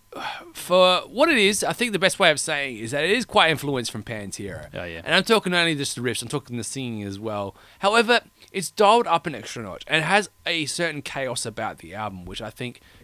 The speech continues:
Speaker 1: comes across with the way they compose with, um, with everything. The, uh, the singing, where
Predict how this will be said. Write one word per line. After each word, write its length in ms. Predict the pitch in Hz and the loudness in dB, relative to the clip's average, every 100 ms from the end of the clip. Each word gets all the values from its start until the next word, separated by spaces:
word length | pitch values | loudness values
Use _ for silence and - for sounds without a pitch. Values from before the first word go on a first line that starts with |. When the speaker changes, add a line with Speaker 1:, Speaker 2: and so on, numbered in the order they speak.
| - | -4
Speaker 1:
comes 240 | 147 135 | -2 -2
across 400 | 117 139 117 - | -4 -6 -6 -8
with 420 | 117 110 104 - | -6 -6 -8 -10
the 80 | 120 | -4
way 140 | 127 | -2
they 80 | 127 | -2
compose 580 | 110 113 113 110 110 101 | -4 -6 -2 -2 -2 -6
with, 320 | 107 104 98 | -6 -6 -6
um, 240 | 101 98 95 - _ | -8 -8 -12 -18 _
with 140 | 139 | 0
everything. 380 | 156 147 120 92 - - - - | 0 0 -6 -12 -16 -20 -18 -2
The, 200 | 139 143 | 2 4
uh, 60 | 135 | 2
the 120 | 135 | 0
singing, 520 | - 185 190 175 214 | 2 2 4 2 0
where 520 | 175 160 156 151 131 | 2 6 8 6 4